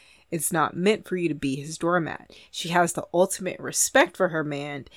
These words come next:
and is not his enemy on this battleground we call life. And that just looks like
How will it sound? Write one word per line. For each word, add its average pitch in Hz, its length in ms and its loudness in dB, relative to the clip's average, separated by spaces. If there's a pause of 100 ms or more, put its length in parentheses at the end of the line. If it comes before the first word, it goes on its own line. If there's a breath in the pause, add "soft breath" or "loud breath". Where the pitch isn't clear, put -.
(180 loud breath)
and 175 140 0
is 160 260 -4
not 185 440 0
his 185 300 -4
enemy 160 440 -6 (100)
on 170 320 -6
this 170 220 -2
battleground 147 680 -4
we 151 120 -10
call - 260 -12
life. - 360 -16 (280 loud breath)
And 196 120 2
that 262 140 4
just 277 220 2
looks 190 200 2
like 170 220 2